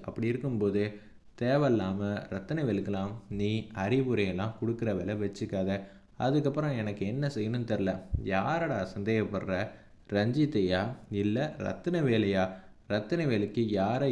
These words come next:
எங்க உட்கார வைக்கணும்னு நல்லாவே தெரியும். இப்பதான் அவன் கொஞ்சம் தெளிவா இருக்காங்கிற" மாதிரி அதிரடியா வந்து பேசுறாங்க. உடனே அந்த இடத்துல வந்து, "அக்கா விடுக்கா, யார் யார் பேச்செல்லாம் கேட்டுட்டு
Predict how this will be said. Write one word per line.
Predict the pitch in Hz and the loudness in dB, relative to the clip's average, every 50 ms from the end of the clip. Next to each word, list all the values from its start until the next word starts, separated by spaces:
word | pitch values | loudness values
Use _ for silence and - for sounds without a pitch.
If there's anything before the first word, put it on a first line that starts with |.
| 104 | 2
எங்க | 101 104 123 131 127 | 2 0 0 0 2
உட்கார | 107 101 101 - - 123 120 113 | 2 2 2 0 -2 0 0 0
வைக்கணும்னு | 101 92 95 - 101 113 113 107 98 | 0 -2 -2 -4 -6 -6 -4 -4 -4
நல்லாவே | 87 87 92 101 104 104 107 120 127 123 | -2 0 2 2 2 2 2 4 2 2
தெரியும். | 113 117 101 104 104 98 95 98 | 2 0 0 0 -2 -2 -4 -6
இப்பதான் | 101 95 - - 120 113 123 139 139 131 | -8 -8 -4 -2 -2 0 2 2 0 0
அவன் | 113 117 113 110 | 0 -2 -2 -2
கொஞ்சம் | 104 101 101 113 117 117 | -4 -2 -2 -2 -2 -2
தெளிவா | - 104 104 117 123 131 | 0 0 0 2 0 0
இருக்காங்கிற" | 120 113 95 95 - 107 107 107 101 90 87 | 0 0 -2 -2 -4 -4 -4 -4 -4 -4 -4
மாதிரி | 87 92 95 107 117 117 - - - - - - - - | -4 -2 0 0 0 0 -2 -8 -16 -20 -20 -20 -8 -4
அதிரடியா | 143 160 170 170 165 165 160 156 | -4 0 0 0 0 0 0 0
வந்து | 143 135 131 135 131 | 0 0 0 0 0
பேசுறாங்க. | 131 127 - 120 113 107 107 104 101 104 107 - - _ _ - | 0 -2 0 -2 -2 -2 -2 -2 -4 -4 -6 -12 -18 _ _ -6
உடனே | 117 127 143 170 175 185 185 | -2 2 2 4 4 4 4
அந்த | 165 143 131 123 | 2 2 2 2
இடத்துல | 113 110 - - 147 143 | 2 2 2 2 2 4
வந்து, | 120 104 95 95 92 95 95 - - - - | 4 4 2 2 0 0 -2 -6 -14 -14 -6
"அக்கா | - 110 - - 160 123 104 - - - | -4 -2 2 2 2 2 2 -2 -8 0
விடுக்கா, | - 127 165 190 220 - - 147 113 104 104 113 - - - 110 | 4 4 6 6 4 4 4 4 4 4 4 0 -4 -10 -8 -6
யார் | 104 95 98 117 139 151 | -4 -2 0 0 2 4
யார் | 139 135 120 107 98 - | 4 4 4 4 0 -2
பேச்செல்லாம் | - - 123 123 - - 104 110 113 110 110 | -2 -2 -2 -2 -2 -4 -4 -2 -2 -4 -2
கேட்டுட்டு | - 107 107 104 - - - 90 | 0 0 0 0 -4 -6 -4 -2